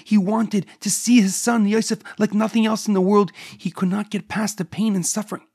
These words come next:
his descendants, his future children, would have and would suffer at the hands of the Egyptians. And so he went to his father's home in Be'er Sheva to learn and seek what God had in store for him. Should he go to Yosef in Egypt,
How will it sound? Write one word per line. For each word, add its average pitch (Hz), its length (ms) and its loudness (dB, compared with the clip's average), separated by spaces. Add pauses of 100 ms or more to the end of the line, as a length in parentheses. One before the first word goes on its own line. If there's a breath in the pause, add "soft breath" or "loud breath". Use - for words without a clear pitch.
(460 soft breath)
his 196 140 0
descendants, 185 580 0 (180 loud breath)
his - 200 0
future 220 340 0
children, 185 460 0 (240 loud breath)
would 180 120 -2
have 185 380 0 (160 loud breath)
and 160 160 0
would 165 120 0
suffer 220 380 -2 (280 loud breath)
at - 240 -4
the 143 80 -4
hands 175 400 0 (100)
of 185 200 -2
the 190 80 2
Egyptians. - 560 -6 (500 loud breath)
And 196 120 2
so 220 140 0
he 196 140 4
went 226 320 2 (200 loud breath)
to 220 120 2
his 208 100 2
father's 233 400 2
home 214 180 2
in 202 60 2
Be'er 202 240 -2
Sheva 208 340 -2 (180 loud breath)
to 196 100 0
learn 220 320 4
and 202 180 -2
seek - 340 2 (140 loud breath)
what 180 160 -2
God 202 320 0 (160 loud breath)
had 185 140 0
in 180 80 2
store 208 260 -2
for 185 200 -12
him. - 120 -20 (540 soft breath)
Should 196 220 0
he 190 100 4
go 196 240 4
to 208 160 -2
Yosef 202 360 0
in 185 80 2
Egypt, 190 360 -4